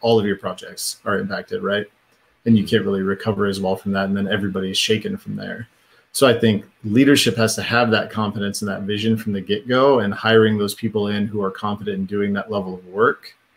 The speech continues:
Speaker 1: and then putting in the energy to build them up. Um,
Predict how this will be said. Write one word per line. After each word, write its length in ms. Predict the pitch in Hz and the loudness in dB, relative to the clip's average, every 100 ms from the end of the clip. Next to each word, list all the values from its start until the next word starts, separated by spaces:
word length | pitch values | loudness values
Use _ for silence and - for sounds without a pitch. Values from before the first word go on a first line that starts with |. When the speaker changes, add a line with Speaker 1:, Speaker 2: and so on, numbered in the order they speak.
| - | 0
Speaker 1:
and 100 | 117 | 2
then 240 | 110 98 - _ - 107 _ - | 4 2 -4 _ -18 -18 _ 4
putting 300 | 151 117 117 | 6 6 6
in 120 | 110 | 4
the 80 | 104 | 4
energy 300 | 101 95 101 | 0 -2 -4
to 80 | |
build 240 | 92 98 92 | -4 -6 -6
them 120 | 92 | -8
up. 300 | 104 - - _ _ _ _ _ _ - - - | -8 -8 -14 _ _ _ _ _ _ -20 -16 -6
Um, 460 | 101 85 76 78 | -2 -2 -4 -10